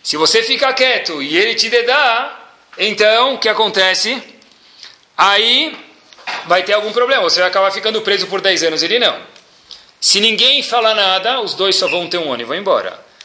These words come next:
E se os dois, um delatarem o outro, os dois vão ficar cinco anos na prisão. O egoísmo diz, deda ele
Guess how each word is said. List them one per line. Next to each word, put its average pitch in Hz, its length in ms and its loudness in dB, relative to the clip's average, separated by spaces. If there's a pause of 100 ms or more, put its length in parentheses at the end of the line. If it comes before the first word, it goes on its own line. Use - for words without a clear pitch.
(200)
E 165 80 0
se - 180 4
os 214 220 0
dois, 226 480 0
um 302 260 -4
delatarem 240 520 2
o 226 60 -2
outro, 254 360 0
os 190 140 -6
dois 208 180 0
vão 202 100 -2
ficar 180 240 0
cinco 160 240 -4
anos 147 140 -4
na 135 100 -4
prisão. 104 380 -10 (1200)
O - 100 -14
egoísmo 156 520 0
diz, - 720 -2 (1300)
deda 131 320 -2
ele 104 200 -12